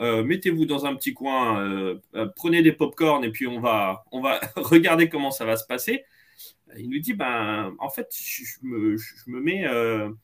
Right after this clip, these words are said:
voilà, je, je me mets à votre service, mais, euh, vous allez vous mettre aussi à mon service, euh, et ça va être mutuel, ça va être, euh, euh, dans une, dans une, une coopération ensemble. »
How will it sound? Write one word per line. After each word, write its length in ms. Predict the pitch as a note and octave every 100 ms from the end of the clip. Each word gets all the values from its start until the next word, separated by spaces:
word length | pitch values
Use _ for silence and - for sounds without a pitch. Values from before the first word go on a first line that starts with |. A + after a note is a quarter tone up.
| _ _ _ - - -
voilà, 200 | A3+ B3
je, 140 | - -
je 160 | -
me 120 | C#3
mets 380 | D3+ D3+ B2+ A2+ A2+ _ _ _ -
à 100 | E3+
votre 180 | G#3 -
service, 680 | E3+ D#3+ A#3 - - - -
mais, 480 | C3+ E3+ A#3+ - -
euh, 560 | C3 B2+ B2+ B2 A#2+ A#2
vous 160 | B2+ C3+
allez 160 | D3
vous 220 | F3 C#3+ C#3+
mettre 340 | F#3 - D3
aussi 440 | D3 - - G#3+ -
à 100 | C#3+
mon 140 | G#3
service, 640 | - C3 B2 A3 - - - -
euh, 280 | C3 B2+ A#2
et 240 | C#3+ D3 C#3+
ça 140 | C3+
va 100 | D3
être 140 | D#3+
mutuel, 500 | D#3+ D#3 - G3 F3
ça 140 | D#3+ A#2+
va 80 | C3+
être, 160 | -
euh, 180 | B2 A2 A2 _ - - _ -
euh, 320 | A#2 G#2+ G#2+ G#2 G#2 G#2 G#2+
dans 180 | G#2+ A2+
une, 340 | A2+ C3+ B2 G#2+
dans 140 | A2+
une, 220 | A#2 A#2 A2+ - _ _ _
une 180 | C3 A2+
coopération 800 | F#3+ G3 F#3+ D#3+ D3+ - - E3
ensemble. » 400 | C#3+ - A2+